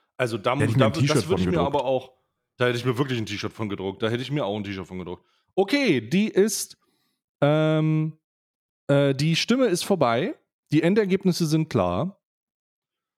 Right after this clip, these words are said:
Speaker 1: Äh, ähm, ich, ich, äh, ich schreib da auch gleich mal einen Tweet zu. Ähm, die Endergebnisse sind klar.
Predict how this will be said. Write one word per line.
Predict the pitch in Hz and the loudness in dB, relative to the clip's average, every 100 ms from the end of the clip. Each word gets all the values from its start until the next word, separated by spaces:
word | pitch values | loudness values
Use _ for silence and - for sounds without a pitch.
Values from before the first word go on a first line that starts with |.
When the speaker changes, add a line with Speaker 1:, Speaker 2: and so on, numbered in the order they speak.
| _ - | _ -2
Speaker 1:
Äh, | 135 135 135 131 131 131 | 2 4 2 2 2 0
ähm, | - 127 127 127 127 127 _ _ _ _ _ _ _ - | 0 2 2 0 -2 -4 _ _ _ _ _ _ _ -12
ich, | 120 - | -12 -10
ich, | - - - | -12 -10 -6
äh, | 131 131 - _ _ _ _ _ _ _ _ _ _ _ 117 110 113 | -6 -6 -8 _ _ _ _ _ _ _ _ _ _ _ -20 -20 -20
ich | 120 | -18
schreib | - 131 | -12 -8
da | 143 | -6
auch | 117 | -6
gleich | 110 110 | -6 -8
mal | 110 | -8
einen | 104 | -10
Tweet | 143 143 | -12 -12
zu. | 101 92 123 _ _ _ _ _ _ _ _ _ _ _ _ _ _ _ _ _ _ _ _ _ _ _ - | -10 -10 -12 _ _ _ _ _ _ _ _ _ _ _ _ _ _ _ _ _ _ _ _ _ _ _ -4
Ähm, | 101 98 95 92 90 98 _ _ | -2 0 -2 -4 -6 -10 _ _
die | 127 | -8
Endergebnisse | 139 151 147 139 135 | -6 -6 -8 -12 -16
sind | 123 113 | -16 -14
klar. | 95 87 135 | -14 -14 -16